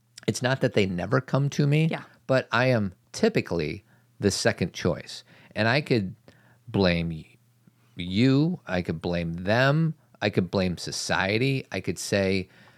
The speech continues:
Speaker 1: "Yeah, um, you know, moms are just better at this than dads." I can blame cultural conditioning. I could blame all these different things, but what Jason is inviting me to consider is to take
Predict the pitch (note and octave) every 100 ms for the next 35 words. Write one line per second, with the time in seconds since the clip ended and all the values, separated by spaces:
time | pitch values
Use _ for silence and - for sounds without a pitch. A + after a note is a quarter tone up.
0 | _ _ A2+ D#3 C3+ F2+ - G2+ G2 G2+
1 | G2+ G2 F#2 _ _ _ _ _ _ B2
2 | G2+ G2 G2+ - - G2 G#2 A2 G2+ F#2+
3 | - G#2 B2 G2 D#2 - D#2+ D#2 D2 -
4 | - - - - - G#2 G#2 A2 G#2 F#2
5 | G2+ G2+ G2 G2 G2 F#2+ F2+ - _ _
6 | - A#2 A2+ A2+ G2+ G#2 A2 B2 F#2 D2+
7 | D#2 - A#2 D#3+ D#3 D3 A2+ - G2 B2
8 | C#3 C3+ A2 A#2 A2+ F#2+ A#2+ G#2 F2 E2+
9 | G#2+ G2 G2 F#2 - A2 C3 - G#2 F#2+
10 | F#2 F2+ F#2 F#2+ G2 F#2 F2 F2 E2+ -
11 | C#3 A2 F2+ - - - - - G#2+ -
12 | - A#2 A2 -